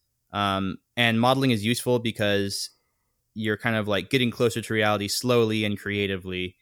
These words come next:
and the science is just testing to see whether it's true or not. So, like, we're gonna say a lot of, we're gonna talk modeling a lot, talk ab-, about models a lot,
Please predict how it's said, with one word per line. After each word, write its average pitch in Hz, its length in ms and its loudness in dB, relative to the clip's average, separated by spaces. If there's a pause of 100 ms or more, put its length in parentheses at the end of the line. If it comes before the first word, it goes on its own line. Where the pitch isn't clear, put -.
(340)
and 117 180 0
the 110 40 -2
science 107 440 0
is 101 80 -8
just 101 180 -6
testing 101 300 -4
to 92 60 -12
see - 120 -10
whether 85 200 -6
it's - 120 -12
true 92 180 -8
or 82 80 -8
not. 78 180 -10 (400)
So, - 160 -2
like, 120 140 2
we're 135 140 0
gonna 147 160 2
say 127 180 0
a 120 60 2
lot 113 180 0
of, 107 280 -6
we're 123 120 -6
gonna 139 120 0
talk 120 320 -4
modeling 101 400 -6
a 90 40 -12
lot, 80 220 -14
talk - 200 -8
ab-, 98 100 -18
about 98 260 -8
models 95 340 -8
a 98 40 -12
lot, 90 280 -10